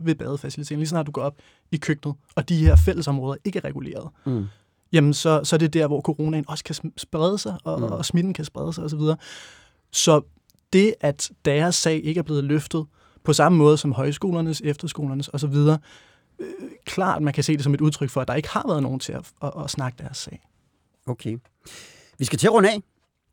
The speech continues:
Speaker 2: Og noget af det, vi står og taler om her, er simpelthen så splintrende nyt, at man ikke kan læse om det inde på Fagbladet tre F's hjemmeside endnu.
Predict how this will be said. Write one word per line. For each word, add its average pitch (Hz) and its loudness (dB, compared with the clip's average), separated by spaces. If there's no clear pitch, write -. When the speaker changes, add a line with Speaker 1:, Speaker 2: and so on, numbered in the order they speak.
Speaker 2:
Og 156 6
noget 160 6
af 175 0
det, 175 -2
vi 170 0
står - -2
og 151 -2
taler 160 -2
om 147 -2
her, 160 2
er 147 -4
simpelthen 156 -2
så - -8
splintrende 156 0
nyt, 156 0
at 147 -4
man 131 0
ikke 147 -6
kan 165 -2
læse 147 -2
om 147 -2
det 151 -2
inde 139 0
på 160 -8
Fagbladet 139 -2
tre 135 -6
F's 123 -10
hjemmeside 127 -4
endnu. 127 2